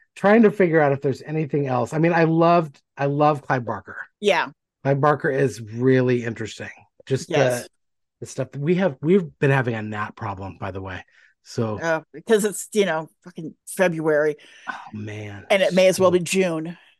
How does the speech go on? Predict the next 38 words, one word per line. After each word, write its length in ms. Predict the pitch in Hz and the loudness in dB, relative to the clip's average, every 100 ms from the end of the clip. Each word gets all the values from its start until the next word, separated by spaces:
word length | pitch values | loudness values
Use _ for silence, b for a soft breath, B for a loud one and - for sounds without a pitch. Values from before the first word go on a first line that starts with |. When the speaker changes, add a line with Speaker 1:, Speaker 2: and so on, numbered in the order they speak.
| - | -18
Speaker 1:
bad. 520 | - 127 120 90 - _ | -12 -8 -8 -10 -16 _
So 380 | - - 127 | -20 -12 -10
bad. 260 | 120 - - | -10 -12 -2
Speaker 2:
Yeah, 260 | 269 320 - | 4 6 4
it, 80 | - b b _ | -2 b b _
it 180 | 330 - | 0 2
snowed 460 | - 285 311 311 | 0 6 6 8
yesterday. 640 | 254 254 - 240 202 190 190 | 6 4 4 -4 2 2 2
It 140 | 202 | 2
is 160 | 202 190 | 0 0
today, 540 | 254 220 226 226 220 220 _ _ _ | -4 2 4 4 2 -2 _ _ _
uh, 360 | 196 196 190 190 | 0 2 4 2
fifty 380 | - 254 240 240 | 0 -4 -4 -10
degrees 540 | 208 196 190 190 180 - | -8 -6 -4 -6 -8 -4
and 280 | 190 165 165 | -2 -2 -6
sunny 380 | - 185 180 | -4 -4 -4
with 140 | 165 165 | -6 -6
a 60 | 165 | -4
light 320 | 160 165 - | -4 -4 -6
breeze. 440 | 156 151 117 - _ _ | -10 -8 -10 -12 _ _
Speaker 1:
Fun. 360 | 120 107 104 104 _ _ _ | -8 -8 -10 -16 _ _ _
That 120 | 123 | -10
sounds 260 | - 113 - | -8 -10 -12
good. 320 | - 104 107 - | -16 -14 -16 -20
Speaker 2:
Yeah, 280 | - 165 143 - _ | -6 -2 -2 -4 _
it's, 300 | 175 - - | -6 -6 -6
it's 220 | 170 175 | -6 -6
awesome. 480 | 113 147 160 - 101 _ | -2 0 0 -6 -12 _
We, 120 | - 370 | -4 0
I, 40 | - | 2
I, 280 | 359 392 427 359 | 4 2 2 2
I 60 | |
was 180 | 415 381 | 0 -2
just 140 | 381 - | -6 -12
Speaker 1:
Oh, 40 | - | -20
man. 80 | - 320 | -12 -2
Speaker 2:
yester-, 300 | 330 - 262 | -2 -2 -2
uh, 140 | 285 | -2